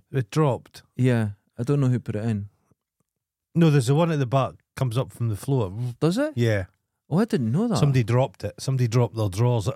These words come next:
Speaker 1: af-, mid-flood. Seems strange.
Speaker 2: Mid-flood, yeah. I think there was a plan to, to
Speaker 1: There was a lot of flood deniers in this building.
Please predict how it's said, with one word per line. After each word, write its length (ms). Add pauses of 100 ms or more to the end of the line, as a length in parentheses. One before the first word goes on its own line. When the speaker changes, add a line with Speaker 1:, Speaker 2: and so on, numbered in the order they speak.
(100)
Speaker 1:
af-, 260 (260)
mid-flood. 680
Seems 320
strange. 180
Speaker 2:
Mid-flood, 380
yeah. 360
I 40
think 280
there 100
was 120
a 60
plan 320
to, 200
to 120
Speaker 1:
There 120
was 120
a 60
lot 180
of 60
flood 300
deniers 520
in 80
this 180
building. 440